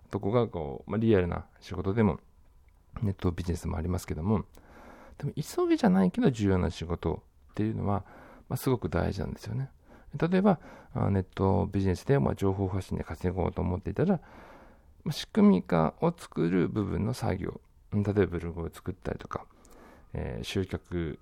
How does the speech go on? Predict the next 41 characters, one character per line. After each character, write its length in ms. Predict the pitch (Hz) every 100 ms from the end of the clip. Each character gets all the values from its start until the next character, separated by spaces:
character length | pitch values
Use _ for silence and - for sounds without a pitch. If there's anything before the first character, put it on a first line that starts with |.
| -
装 180 | - -
置 140 | 85 127
を 80 | 123
作 180 | -
っ 20 | 85
た 180 | -
り 60 | -
と 80 | -
か、 160 | - - - _ - -
え 120 | -
ー、 40 | 90
メ 120 | 90
ル 80 | 85
マ 120 | 80
ガ 280 | 80 - -
の、 180 | - 160
例 140 | - 85
え 20 |
ば 80 | 80
ス 40 |
テ 120 | - 92
ッ 40 |
プ 140 | -
メ 80 | 98
ー 20 | 156
ル 40 |
を 40 | -
作 180 | -
っ 20 | -
た 120 | -
り 80 | -
と 80 |
か、 120 | - - - - - - - - - -
こ 140 | - 208
う 40 |
い 20 |
っ 20 |
た 100 | 208
作 160 | 226 247
業 220 | 175 95
は 260 | 90 90